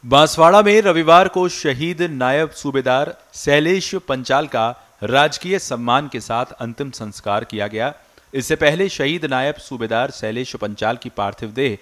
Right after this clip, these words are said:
उदयपुर से बांसवाड़ा पहुंची। रविवार सुबह जब शहीद नायब सूबेदार की पार्थिव देह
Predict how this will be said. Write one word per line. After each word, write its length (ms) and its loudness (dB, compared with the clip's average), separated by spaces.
उदयपुर 400 4
से 120 -6
बांसवाड़ा 480 -2
पहुंची। 460 -6
रविवार 420 6
सुबह 480 0
जब 220 2
शहीद 480 -2
नायब 280 -4
सूबेदार 440 -4
की 100 -14
पार्थिव 400 -6
देह 300 -8